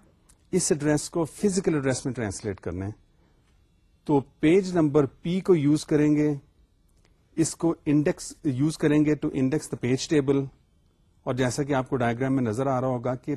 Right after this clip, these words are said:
پیج ٹیبل کے لوکیشن پی کے اندر فریم نمبر ایف پڑا ہے۔ So which means page P is currently loaded in frame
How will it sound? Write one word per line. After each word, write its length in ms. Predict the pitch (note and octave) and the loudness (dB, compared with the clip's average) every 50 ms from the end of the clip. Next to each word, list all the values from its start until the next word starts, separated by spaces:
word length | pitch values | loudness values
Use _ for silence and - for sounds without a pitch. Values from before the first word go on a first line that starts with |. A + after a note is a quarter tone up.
| C3+ _ - | -8 _ -6
پیج 300 | B2+ A#2 B2 B2 - - | -4 -4 -4 -4 -6 -6
ٹیبل 340 | C3+ A#2+ G#2+ A2+ A#2+ B2 B2 - _ | -6 -6 -4 -4 -6 -6 -8 -10 _
کے 300 | - - B2+ B2+ C3 D3 - _ _ _ _ _ _ - | -12 -6 -4 -2 -2 -4 -4 _ _ _ _ _ _ -10
لوکیشن 800 | C3+ A2+ A#2 A#2 A#2 A2+ - - D#3 F3 E3+ - - F#3 E3 D3+ | -6 -2 -2 -2 -2 -4 -4 -2 -2 -2 -2 -4 -4 -2 -2 -2
پی 340 | - _ - - F3 F#3+ F#3 | -4 _ -10 -8 -6 -6 -4
کے 180 | - - D3+ | 0 0 0
اندر 360 | B2+ A2+ G#2 G#2+ A#2+ A#2 A#2 B2 - _ _ _ _ _ _ _ _ _ _ _ _ _ - - | 0 0 -2 0 0 -2 -2 -2 -8 _ _ _ _ _ _ _ _ _ _ _ _ _ -14 -2
فریم 280 | - C#3+ D3 D#3 D#3+ D3+ | 2 4 4 6 6 4
نمبر 300 | D3 C#3 C3 C3 C#3 C3+ - | 2 2 2 0 0 -2 -2
ایف 240 | - C#3+ A#2+ - - | -4 -4 -4 -4 -6
پڑا 180 | - F#2 D#2 D2 | -8 -6 -6 -6
ہے۔ 140 | - - _ _ _ _ _ _ _ _ _ _ _ _ _ _ _ _ _ _ _ _ | -10 -16 _ _ _ _ _ _ _ _ _ _ _ _ _ _ _ _ _ _ _ _
So 200 | - - C#3+ A#2+ | -6 -4 -2 0
which 280 | C#3+ D3 - - C#3+ D3 | 0 -2 -2 -2 0 2
means 240 | D#3 E3 F3 F3 D3+ - - - _ - D3 | 4 4 2 0 -2 -6 -12 -14 _ -4 0
page 280 | D3+ E3 E3 - - - - - | 0 0 0 -2 -6 -16 -12 -10
P 360 | E3+ G3 G3 E3 C#3 C3 C3+ C#3 C3 _ _ _ _ _ _ _ - - | -8 -6 -4 -2 -2 -2 -2 -4 -6 _ _ _ _ _ _ _ -4 0
is 260 | C3+ C3+ C3+ C3 B2+ A#2+ - - _ _ - _ _ _ _ _ _ _ _ _ _ _ _ _ _ - - | 2 2 2 2 -2 -6 -12 -16 _ _ -20 _ _ _ _ _ _ _ _ _ _ _ _ _ _ -8 -2
currently 640 | C#3+ D#3 F3 F3+ E3 - E3+ E3 D#3 C3 A2+ A2+ A#2 | -2 0 0 0 -2 -4 -4 -2 -2 0 0 0 2
loaded 540 | B2 C3+ D3 C#3 D#3+ D3 C3 B2 - - D3 | 4 4 4 4 4 2 2 0 -4 -4 -2
in 60 | C3+ | -2
frame 420 | B2 - - - B2+ B2+ C#3 D3 | -2 -4 -6 -6 -2 0 0 2